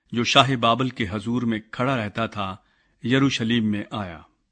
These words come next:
اس نے خداوند کا گھر اور بادشاہ کا قصر اور یروشلم کے سب گھر، یعنی ہر ایک بڑا گھر آگ سے جلا دیا۔ اور کسدیوں کے سارے لشکر نے، جو جلوداروں کے سردار کے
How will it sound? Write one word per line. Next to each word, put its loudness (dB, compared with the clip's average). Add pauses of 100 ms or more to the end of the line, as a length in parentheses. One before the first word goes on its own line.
(600)
اس 0
نے 8
خداوند 4
کا -2
گھر -2 (480)
اور 4 (120)
بادشاہ 4
کا -2 (100)
قصر -4 (440)
اور 4
یروشلم 4
کے 0
سب -4
گھر، -4 (400)
یعنی 2 (200)
ہر 2 (160)
ایک 0
بڑا 0
گھر -4 (280)
آگ 4
سے -4
جلا -2
دیا۔ -8 (680)
اور 4
کسدیوں 2
کے 0
سارے 2
لشکر -2
نے، -2 (380)
جو 0
جلوداروں 2
کے -2
سردار -2 (120)
کے -2